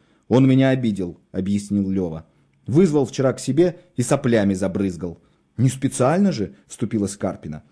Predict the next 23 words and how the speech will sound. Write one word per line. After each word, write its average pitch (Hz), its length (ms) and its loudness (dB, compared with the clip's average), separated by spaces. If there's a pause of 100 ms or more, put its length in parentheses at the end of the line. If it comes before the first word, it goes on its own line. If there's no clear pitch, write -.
(100)
«Не 196 160 4
защищай. 180 800 -2 (440)
Болеет 156 540 2
же 147 100 0
человек, 127 540 -2 (160)
и 208 80 4
жена 202 320 4
уехала 139 540 0 (100)
в 117 80 -8
Бразилию». 113 720 0 (320)
«Отдыхать?» 92 680 -4 (340)
Ясно, 151 360 2
не 165 160 0
работать. 110 500 -4 (240)
Они 151 220 4
с 147 80 -4
ней 147 120 0
поругались. 135 600 -2 (460)
Шеф 139 200 0
сказал: 127 460 -2
«Посрались 139 540 0
в - 100 -18
хлам». 90 480 -6